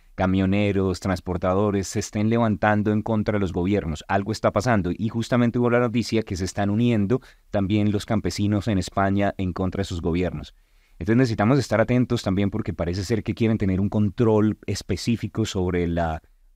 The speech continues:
sobre la alimentación, sobre los productos del campo que podemos recibir, tanto de cultivos como ganaderos, y, y hay detrás de eso una manipulación de los gobiernos. Entonces, pues, me parece que es una noticia para estar atentos en diferentes países, y si nos están viendo desde otros lados, cuéntenos si han sabido,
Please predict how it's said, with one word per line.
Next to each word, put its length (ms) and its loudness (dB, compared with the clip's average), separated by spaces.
sobre 300 0
la 80 4
alimentación, 600 2
sobre 320 0
los 240 -2
productos 720 -2
del 180 -2
campo 300 0
que 100 2
podemos 300 0
recibir, 480 0
tanto 600 -2
de 200 -8
cultivos 560 0
como 340 -2
ganaderos, 640 0
y, 300 0
y 160 0
hay 220 0
detrás 320 0
de 160 2
eso 320 0
una 440 0
manipulación 880 0
de 80 2
los 140 0
gobiernos. 460 -2
Entonces, 280 -2
pues, 220 -2
me 180 0
parece 280 -2
que 40 -2
es 80 -4
una 160 2
noticia 360 0
para 140 0
estar 200 -2
atentos 400 -2
en 80 0
diferentes 380 -2
países, 400 -2
y 80 0
si 120 0
nos 160 0
están 260 -2
viendo 220 2
desde 160 0
otros 220 0
lados, 260 4
cuéntenos 460 -2
si 160 -2
han 200 0
sabido, 600 0